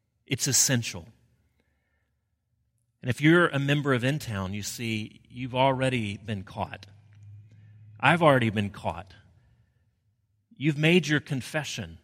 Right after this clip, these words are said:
The rest is just details that you're filling out what that confession means. And so when we bring ourselves out into the open, it shouldn't really surprise any of us.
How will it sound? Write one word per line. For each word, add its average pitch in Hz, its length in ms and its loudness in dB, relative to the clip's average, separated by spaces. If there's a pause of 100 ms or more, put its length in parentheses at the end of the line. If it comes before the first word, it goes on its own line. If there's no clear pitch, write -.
(920)
The 135 80 -6
rest 156 320 4
is 135 180 -6
just 135 380 0
details 107 640 -4
that 123 100 -6
you're 131 400 -2
filling 151 380 0
out 147 260 -2
what 123 160 -6
that 127 180 -4
confession 117 600 -4
means. 107 360 -10
And 113 120 -6
so 127 200 -2
when 147 260 -2
we 160 260 0 (360)
bring 160 240 2
ourselves 143 540 2
out 131 160 4
into 120 160 -2
the 113 140 -4
open, 113 400 -4
it 113 140 -8
shouldn't 120 340 -6
really 123 340 0
surprise 143 720 -4
any 185 200 0
of 101 120 0
us. - 380 -12